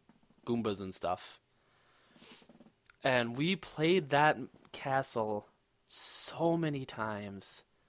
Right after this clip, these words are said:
And we would get almost to the end, and then something would happen. We'd slip up, we'd fall in the lava, the wizard would get us. We'd hit a Goomba at him, and it'd bounce back,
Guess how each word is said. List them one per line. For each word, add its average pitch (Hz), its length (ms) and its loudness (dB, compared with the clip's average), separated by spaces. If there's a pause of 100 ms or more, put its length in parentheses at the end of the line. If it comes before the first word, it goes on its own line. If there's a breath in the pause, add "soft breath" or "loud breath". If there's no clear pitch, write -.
(540 soft breath)
And 143 120 2
we 156 120 4
would 151 120 4
get 143 260 4
almost 196 420 6
to 185 100 0
the 165 200 2
end, 117 440 2
and 120 160 -4
then 123 220 0
something 156 440 -2
would 131 140 0
happen. 120 360 2
We'd 110 180 -6
slip - 340 -2
up, 120 200 2
we'd 117 140 -4
fall 143 240 4
in 147 80 2
the 139 60 -2
lava, 113 480 4
the 110 100 -2
wizard 143 320 0
would 127 160 -4
get 113 160 0
us. - 360 -2 (1000 loud breath)
We'd 135 200 4
hit 190 200 6
a 185 60 8
Goomba 151 320 6
at 127 180 10
him, 135 260 4
and 120 80 0
it'd 110 100 -2
bounce 127 240 4
back, 113 240 0